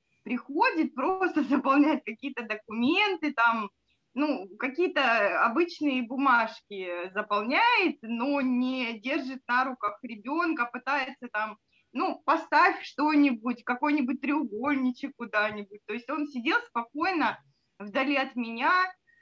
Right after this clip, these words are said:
м, ну, кабинет большой, он сидел там в уголочке, м, где сидела психолог, и выполнял все её задания, он выходить не хотел, реально.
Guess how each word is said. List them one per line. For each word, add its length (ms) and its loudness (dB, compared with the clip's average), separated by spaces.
м, 500 -8
ну, 240 -2
кабинет 480 0
большой, 560 -2
он 200 -2
сидел 340 -6
там 180 -2
в 60 -18
уголочке, 840 -4
м, 640 -6
где 360 0
сидела 500 -2
психолог, 640 -8
и 120 -6
выполнял 580 2
все 220 -2
её 120 2
задания, 360 0
он 120 -6
выходить 460 -6
не 160 -6
хотел, 420 -6
реально. 500 -2